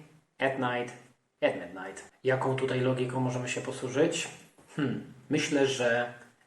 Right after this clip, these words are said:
e, at noon oznacza jeden konkretny czas, prawda, bo jest to godzina dwunasta. In to są pory dnia, które są jaśniejsze, oczywiście z wyjątkiem in the evening.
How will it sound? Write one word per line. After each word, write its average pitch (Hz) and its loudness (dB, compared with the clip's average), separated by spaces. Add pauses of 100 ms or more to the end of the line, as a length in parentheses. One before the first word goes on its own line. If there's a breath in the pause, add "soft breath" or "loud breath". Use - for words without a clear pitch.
e, 104 -2 (140)
at 156 4
noon 175 4 (260)
oznacza 123 -2
jeden 113 0
konkretny 110 -6
czas, 101 -6
prawda, 104 -6 (120)
bo 120 -6
jest 113 -6
to 117 -8
godzina 101 -8
dwunasta. 101 -10 (300)
In 143 4 (220)
to - -14
są 113 -4 (180)
pory 139 2
dnia, 123 -4
które 104 -10
są 98 -8
jaśniejsze, 175 -2 (320)
oczywiście 131 0
z - -6
wyjątkiem 120 -6
in 120 -6
the 127 0
evening. 135 2